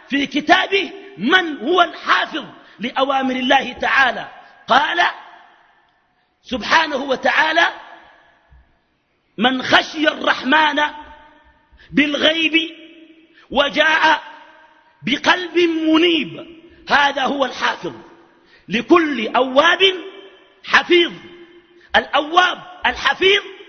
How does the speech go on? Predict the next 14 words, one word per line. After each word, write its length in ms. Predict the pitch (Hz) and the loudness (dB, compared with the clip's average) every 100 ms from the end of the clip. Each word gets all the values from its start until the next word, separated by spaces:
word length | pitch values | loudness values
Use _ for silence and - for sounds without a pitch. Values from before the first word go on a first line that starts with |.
| - - - | -20 -18 -6
الحافظ 800 | 214 202 - 247 311 294 262 277 | -6 -6 -2 2 2 0 -4 -8
لأوامر 560 | 277 262 254 262 254 254 | -6 -4 -2 -2 -2 -2
الله، 420 | 247 247 269 233 - - - - - - - | -4 0 2 2 -6 -20 -20 -20 -20 -4 -2
الحافظ 600 | 262 - 330 349 381 359 202 - - _ _ | -2 0 0 2 0 -2 -6 -20 -20 _ _
لذنوبه 920 | 160 165 214 240 262 226 170 175 131 - - - | -8 -4 0 0 0 0 0 -2 -6 -14 -20 -2
كي 200 | 247 262 | 0 2
يهتدي 460 | 262 202 349 311 294 | 0 0 0 0 -2
ويتوب. 720 | 262 247 233 294 220 - - - - | 0 0 2 0 0 -6 -18 -20 -6
لذلك 360 | 185 247 262 - | 0 0 -2 -2
قال 200 | 269 254 | -2 -2
سبحانه: 560 | 262 247 294 339 381 - - - - | -12 -2 2 2 2 -4 -8 -20 -12
"لكل 420 | 226 240 359 339 | -8 0 0 2
أواب 580 | 330 277 285 349 359 359 | 0 0 2 2 0 -6
حفيظ". 440 | - 285 349 330 | -4 -2 0 0